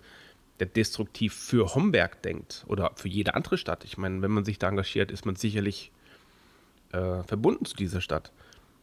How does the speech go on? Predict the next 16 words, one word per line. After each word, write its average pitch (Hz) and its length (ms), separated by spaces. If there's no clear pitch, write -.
Dass 87 140
es 90 80
unterschiedliche 98 520
Meinungen 95 380
gibt, - 240
wie 107 60
das - 340
zu - 200
handhaben 117 460
ist, 151 280
dass 120 100
es 101 120
eine 104 180
Zukunft - 580
wird, - 340
die 104 200